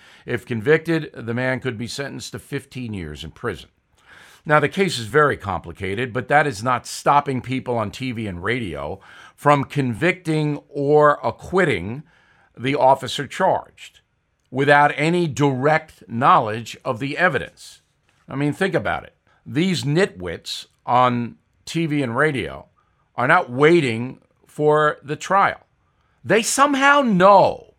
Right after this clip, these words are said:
exactly what went down and are more than pleased to render a judgment, sometimes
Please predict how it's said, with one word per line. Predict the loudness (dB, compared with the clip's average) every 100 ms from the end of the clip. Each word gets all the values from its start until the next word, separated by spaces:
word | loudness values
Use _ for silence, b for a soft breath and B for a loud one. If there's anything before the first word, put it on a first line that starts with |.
| _ _ -16
exactly | -14 -2 2 4 2 2
what | 4 4
went | 2 0
down | 2 2 0 -4 -20 _ _ _
and | -2 2
are | 4
more | 6 6 6
than | -2
pleased | -6 -6 -2 -2 -2 -2 -4
to |
render | -4 -2 0 0 0 0 0 0
a | -4 -4
judgment, | 0 2 2 -4 -18 _ _ _ _ _ -2
sometimes | 2 4 6 6 6 -2